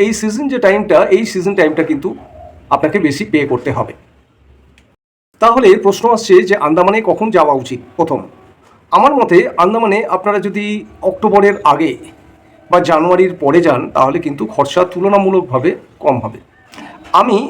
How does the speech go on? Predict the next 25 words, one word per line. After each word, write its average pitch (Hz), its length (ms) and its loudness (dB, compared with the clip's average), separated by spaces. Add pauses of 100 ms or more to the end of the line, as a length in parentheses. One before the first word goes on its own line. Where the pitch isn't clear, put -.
(300)
এই 233 160 2
রিসেন্ট 220 320 0
ঘুরে 180 240 6
আসলাম 160 260 2 (600)
আগস্ট 220 260 0
মাসে, 160 220 2 (160)
আমি 180 180 2
গেছিলাম 180 300 0 (100)
উনিশে 175 240 -2 (120)
আগস্ট। 151 280 -4 (840)
তো 202 60 0 (140)
আমার 233 200 0
যে 254 140 -6
অভিজ্ঞতা, 185 380 0 (160)
সব 190 200 0
কিছুই 220 300 -4
কিন্তু 208 220 -4
এই 156 120 6
সময় 165 280 2
খরচা 151 340 0
কম, 113 140 0 (500)
প্লেন 165 220 4
ফেয়ার 156 180 4 (100)
কম 123 100 0 (100)
ছিল 151 140 -2